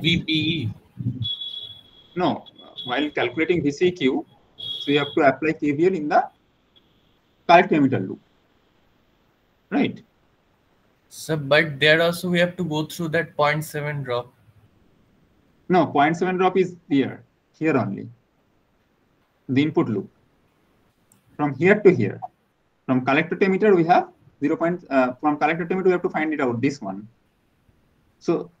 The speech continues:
Speaker 2: you have two different components, uh, two different, uh, segments. One is the input loop, second one is output.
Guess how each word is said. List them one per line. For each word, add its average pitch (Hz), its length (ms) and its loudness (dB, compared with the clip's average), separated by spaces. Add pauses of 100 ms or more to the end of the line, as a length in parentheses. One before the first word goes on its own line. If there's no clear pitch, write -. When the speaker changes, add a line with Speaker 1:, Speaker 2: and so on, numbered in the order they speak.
Speaker 2:
you 160 120 4
have 196 220 4
two 196 100 6
different 196 320 0
components, 117 440 -4
uh, 131 40 -6
two 165 140 -2
different, 175 420 -2
uh, 135 280 2
segments. 120 520 -2
One 120 160 -2
is 151 160 -2
the 160 200 2
input 185 300 0
loop, 220 180 0
second 147 240 -2
one - 100 -2
is - 80 -2
output. - 320 -6